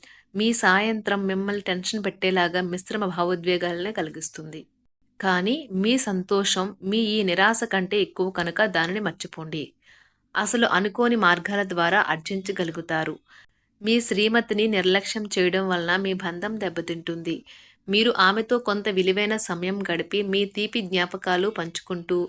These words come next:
ఆ సంతోషకరమైన బంగారం లాంటి రోజులను గుర్తు చేసుకోండి. మీరు ఆమెతో కొంత విలువైన సమయం గడిపి మీ తీపి జ్ఞాపకాలను పంచుకుంటూ ఆ సంతోషకరమైన బంగారం లాంటి రోజులను గుర్తు చేసుకోండి. అనవసర సందేహాలు,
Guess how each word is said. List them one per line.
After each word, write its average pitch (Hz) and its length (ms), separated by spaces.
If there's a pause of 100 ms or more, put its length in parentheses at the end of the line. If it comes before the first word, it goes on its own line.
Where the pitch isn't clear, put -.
(460)
ఆ 196 140
సంతోషకరమైన 202 880
బంగారం 190 600
లాంటి 185 220
రోజులను 180 380
గుర్తు 190 260
చేసుకోండి. 160 580 (580)
మీరు 214 300
ఆమెతో 214 380
కొంత 196 280
విలువైన 190 460
సమయం 180 380
గడిపి 165 380 (540)
మీ 214 160
తీపి 214 340
జ్ఞాపకాలను 190 720
పంచుకుంటూ 185 580 (100)
ఆ 190 120
సంతోషకరమైన 185 960
బంగారం 180 540
లాంటి 175 240
రోజులను 175 360
గుర్తు 190 240
చేసుకోండి. 165 540 (840)
అనవసర 226 540
సందేహాలు, 196 720